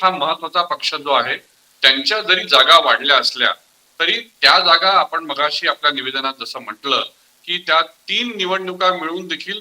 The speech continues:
त्यांचा तो आकडा पूर्ण होत नाही. त्याच्यामुळे आपण, अ, आपण हे या पद्धतीने घ्यायला हवं माझ्या मते की, अ, एक भाजपसारखा मोठा एक राष्ट्रीय पक्ष आहे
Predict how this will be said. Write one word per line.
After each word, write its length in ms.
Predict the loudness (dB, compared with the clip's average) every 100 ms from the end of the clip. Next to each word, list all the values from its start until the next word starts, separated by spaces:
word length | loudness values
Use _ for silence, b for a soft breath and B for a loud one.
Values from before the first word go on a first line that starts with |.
| -6
त्यांचा 260 | -6 -4
तो 120 | -6 -4
आकडा 300 | -6 -4 -6
पूर्ण 260 | -6 -12
होत 240 | -10 -10 -10 -6
नाही. 180 | -6 -6 _ _ _ _
त्याच्यामुळे 460 | -4 -2 0 -2 -2 -6
आपण, 460 | -8 -2 -2 -2 -10 _ _ _
अ, 80 | 0 2 2 0 -2 -4 -6 -12 -20 -18 -12
आपण 240 | -8 -8
हे 420 | -6 -2 -2 -2 -2
या 140 | -2
पद्धतीने 800 | -2 -10 -10 -12 -6 -6 -6 -10
घ्यायला 320 | -4 -2 0
हवं 240 | -2 -4
माझ्या 220 | -6 -4 -6
मते 220 | -8 -12
की, 460 | -10 -4 -4 -4 _ _ _ -8
अ, 280 | -4 -2 -2 -4
एक 160 | -8 -6
भाजपसारखा 680 | -6 0 0 0 -2 -2 -6
मोठा 320 | -6 -6 -4
एक 120 | -2
राष्ट्रीय 440 | -2 -2 -4 -6
पक्ष 340 | -4 -6 -4 -2
आहे 320 | -2 -4 -12